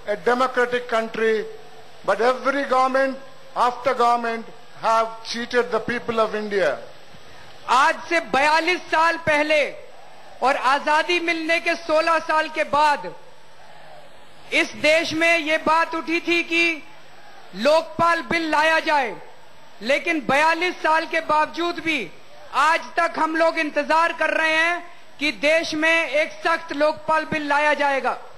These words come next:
Speaker 1: When I was ten years old, in my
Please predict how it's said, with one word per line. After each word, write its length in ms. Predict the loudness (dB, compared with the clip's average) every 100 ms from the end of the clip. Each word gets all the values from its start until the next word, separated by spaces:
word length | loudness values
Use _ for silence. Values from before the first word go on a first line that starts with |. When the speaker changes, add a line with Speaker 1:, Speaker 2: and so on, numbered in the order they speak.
| -16 -16 -16 -16 -16 -16 -16 -16 -16 -14 -2
Speaker 1:
When 180 | 0
I 140 | 2 4
was 220 | 2 0 -2
ten 220 | -2 0
years 320 | 2 2 2
old, 380 | 2 4 4 0 -10 -16 -16 -16 -16 -16 -16 -16 -16 -16 -16 -16 -14 -8
in 180 | -4
my 380 | 0 2 2 0